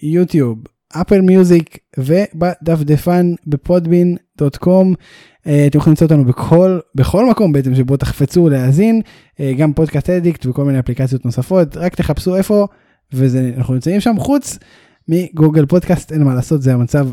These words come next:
וככה הוא יישאר כנראה. אה, תודה רבה לכם שהאזנתם, אנחנו ניפגש שבוע הבא אחרי עוד לילה של, אה, Great American Bash ופייטר פסט, בנוסף לתוכניות השבועיות כמובן, אה, יהיה הרבה על מה לדבר.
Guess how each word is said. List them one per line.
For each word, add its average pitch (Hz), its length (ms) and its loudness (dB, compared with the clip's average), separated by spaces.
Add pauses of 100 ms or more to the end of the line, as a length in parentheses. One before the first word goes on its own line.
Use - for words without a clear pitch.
(120)
וככה 120 280 -4
הוא 123 120 0
יישאר 127 300 -4
כנראה. 131 440 0 (680)
אה, 156 200 2
תודה 185 240 4
רבה 196 160 6
לכם 180 460 2 (360)
שהאזנתם, 151 600 4
אנחנו 139 220 2
ניפגש 151 340 0
שבוע 175 240 2
הבא 185 260 0
אחרי 175 260 -2
עוד 208 340 0 (440)
לילה 180 380 4
של, 139 220 0
אה, 139 240 -4
Great 180 280 -4
American 185 480 0
Bash 156 340 0 (140)
ופייטר 143 800 0
פסט, 135 320 -8
בנוסף 202 400 0
לתוכניות 143 340 -2
השבועיות 127 380 -2
כמובן, 135 640 0 (480)
אה, 139 60 -2
יהיה 143 220 2
הרבה 143 240 2
על 165 80 0
מה 151 100 0
לדבר. 139 480 0